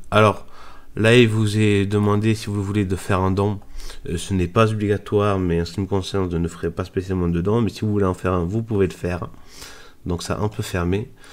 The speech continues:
Et vous allez voir que cette extension est très facile à utiliser. Donc je suis là sur le site de la Quadrature du Net, qui est une, alors je le dis, donc c'est une petite aparté pour dire que la, euh, le site, euh, la Fondation La Quadrature du Net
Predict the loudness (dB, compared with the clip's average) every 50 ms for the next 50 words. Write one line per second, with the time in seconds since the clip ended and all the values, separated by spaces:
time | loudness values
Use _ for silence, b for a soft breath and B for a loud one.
0 | B B B B B -6 -4 0 4 4 6 6 6 4 2 2 -2 -6 -4 -4
1 | -2 -2 -2 -2 0 0 0 0 0 0 2 2 2 2 2 -2 -6 -6 -2 0
2 | 0 0 0 -2 -6 -6 -4 -2 -2 -2 -2 -4 -6 -6 -4 0 0 0 0 0
3 | -2 B B B B B B -4 -2 -2 -2 -2 -4 -4 0 2 2 2 2 2
4 | 0 0 0 -2 -2 -6 -4 -2 -2 -2 -2 -2 -2 0 0 0 0 0 -2 -4
5 | -2 0 2 2 2 2 0 -2 -4 -4 -4 B B B B B B B B B
6 | B B -2 -2 -2 -2 -2 -6 -2 0 2 4 4 4 4 4 2 2 0 0
7 | 0 0 0 0 0 2 2 2 0 0 -2 -4 -6 -2 -2 -2 -2 -2 -2 -2
8 | -2 0 0 -2 -4 0 0 0 0 0 -2 -2 0 0 0 0 0 0 0 0
9 | 2 0 0 -2 -4 -4 -4 -4 -4 -4 -4 -4 -4 -4 -4 -4 -6 -4 -4 -4
10 | -4 -2 -2 -2 -2 -2 -2 -2 -2 0 2 2 2 2 2 2 2 2 2 0
11 | 0 -2 -2 -2 -2 -4 -2 -2 -2 0 2 2 2 2 2 0 -2